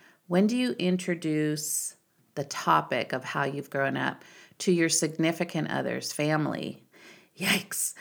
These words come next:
This episode came about, and I'm blaming my daughter Dominique <laughs> for this. So she loves the show on Netflix, Love is Blind.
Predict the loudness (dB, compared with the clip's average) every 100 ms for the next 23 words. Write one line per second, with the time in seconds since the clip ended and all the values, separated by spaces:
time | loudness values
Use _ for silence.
0 | -14 -16 -18 _ _ -14 2 6 8 8
1 | 6 4 2 _ _ _ _ _ _ _
2 | _ _ _ 4 4 4 2 4 2 2
3 | -2 0 0 0 0 -2 -14 _ _ _
4 | _ _ _ _ -6 -4 -4 2 4 4
5 | 2 2 2 2 2 2 2 2 2 -2
6 | -2 2 4 6 4 0 8 10 10 4
7 | 4 2 6 8 10 8 2 -10 -14 -18
8 | -20 -20 -16 0 8 12 12 12 12 10
9 | -2 _ _ _ _ _ _ _ _ -2
10 | 2 4 6 6 6 6 8 10 10 6
11 | 2 4 2 4 6 6 6 2 2 2
12 | 2 0 0 0 -2 -2 2 2 2 -2
13 | -2 -2 -2 -6